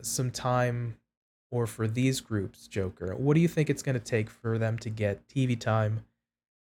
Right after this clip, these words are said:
for storylines, for matches? Is it possible injuries to someone else, like a Mustafa Ali,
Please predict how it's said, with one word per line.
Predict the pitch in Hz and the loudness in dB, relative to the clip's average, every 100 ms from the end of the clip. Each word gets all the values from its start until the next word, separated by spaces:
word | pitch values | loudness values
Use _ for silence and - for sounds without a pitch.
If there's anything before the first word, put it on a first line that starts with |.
| - | -8
for | |
storylines, | 101 - 123 117 117 110 107 107 107 107 | -4 0 4 6 6 6 6 4 4 0
for | - 101 | -4 -4
matches? | 101 104 110 - 104 98 104 - | 0 0 0 0 0 0 -2 -2
Is | 120 107 | 0 2
it | 113 113 110 - _ _ _ | 2 2 0 -8 _ _ _
possible | 127 127 135 123 117 - | 0 2 0 -2 -2 -2
injuries | 131 139 143 135 135 135 - | -2 0 0 2 2 0 -2
to | 127 | -6
someone | - 117 110 104 - | -2 0 2 0 4
else, | 135 147 151 - | 6 6 6 2
like | 113 110 110 | 2 2 2
a | 104 | 2
Mustafa | 101 110 - 113 110 - | 2 -2 0 0 0 -2
Ali, | - 110 107 107 | -2 0 0 0